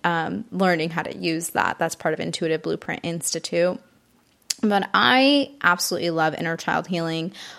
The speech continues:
I did not realize until I started this work just how much of the self-sabotaging behaviors I had as an adult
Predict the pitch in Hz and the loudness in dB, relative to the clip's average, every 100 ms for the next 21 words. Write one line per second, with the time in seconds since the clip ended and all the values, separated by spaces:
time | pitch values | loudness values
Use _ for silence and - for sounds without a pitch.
0 | - 175 170 160 170 165 165 - _ _ | 0 6 6 6 2 2 -2 -6 _ _
1 | _ _ _ _ _ _ _ _ _ - | _ _ _ _ _ _ _ _ _ -10
2 | 185 - 202 180 180 170 - 175 170 170 | -2 8 8 8 6 6 4 6 8 8
3 | 165 160 160 165 - 170 180 160 160 - | 8 8 6 2 -2 -2 2 2 2 4
4 | 196 226 208 180 - 165 160 160 - 170 | 8 8 6 4 2 2 2 0 0 0
5 | - - _ _ - - 196 190 202 190 | 0 -4 _ _ -6 6 8 10 8 4
6 | 180 180 165 - - 170 175 - 165 170 | 4 4 2 0 -2 0 2 6 6 6
7 | - 151 160 170 156 165 156 165 196 208 | 2 2 2 -2 0 -2 -2 2 6 6
8 | 175 - 165 165 156 160 160 156 160 160 | 4 0 2 2 2 0 -2 4 4 4